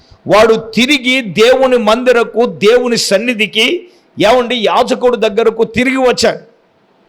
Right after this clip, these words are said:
చాలామంది దేవుని దగ్గరకు వస్తున్నారు,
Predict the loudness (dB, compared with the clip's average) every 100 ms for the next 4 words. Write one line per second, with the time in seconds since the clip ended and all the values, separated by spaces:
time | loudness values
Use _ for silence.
0 | _ _ _ _ _ -20 _ -4 0 2
1 | 2 0 -2 -4 -4 0 0 0 0 0
2 | 0 0 -2 -4 -2 -4 -6